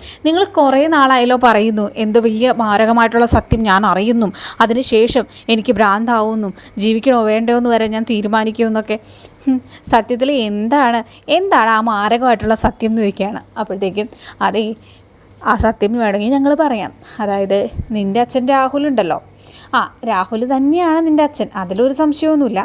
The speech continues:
പക്ഷെ നീ അമ്മേ അമ്മയെന്ന് വിളിച്ച് നടക്കുന്ന നിൻ്റെ അമ്മയായ ശാരി, അവൾ നിൻ്റെ അമ്മയല്ല. നിൻ്റെ അമ്മേ താരയാണ്, താര, താരയിലും രാഹുലിനും ഉണ്ടായ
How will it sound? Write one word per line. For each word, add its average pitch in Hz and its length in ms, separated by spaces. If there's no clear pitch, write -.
പക്ഷെ 294 260
നീ 330 180
അമ്മേ 311 340
അമ്മയെന്ന് 320 420
വിളിച്ച് 302 300
നടക്കുന്ന 294 460
നിൻ്റെ 285 340
അമ്മയായ 247 560
ശാരി, 233 400
അവൾ 359 220
നിൻ്റെ 202 280
അമ്മയല്ല. 202 460
നിൻ്റെ 220 300
അമ്മേ 226 300
താരയാണ്, 247 680
താര, 190 300
താരയിലും 208 640
രാഹുലിനും 214 580
ഉണ്ടായ 226 280